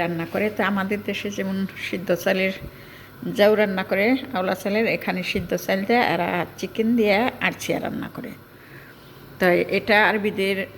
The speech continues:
প্রিয় খাবার, এদের এটা চলেই, এটা লাগেই সব সময়। বিয়ে যত বড় অনুষ্ঠান হোক, এটা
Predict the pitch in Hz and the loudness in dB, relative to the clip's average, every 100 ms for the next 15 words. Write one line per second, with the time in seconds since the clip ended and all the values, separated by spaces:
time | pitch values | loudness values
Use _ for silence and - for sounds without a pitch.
0 | - 214 202 196 180 180 208 - - - | -6 0 0 0 0 0 0 -4 -16 -18
1 | - - 170 170 185 185 180 180 - 180 | -18 -12 -6 -2 -2 -2 -2 -4 0 0
2 | 175 180 - 175 180 180 180 170 185 180 | 2 0 0 0 2 2 2 0 0 0
3 | - 151 - 185 180 175 185 175 175 170 | -4 -6 -4 -4 -4 -4 -2 0 -2 2
4 | 220 233 - - 233 214 214 214 202 196 | 4 4 0 2 2 4 2 2 2 -2
5 | - - 190 185 - 226 - - - - | -6 -6 -4 -4 -2 -2 -2 -8 -18 -20
6 | - - - - 175 196 | -20 -18 -18 -4 0 2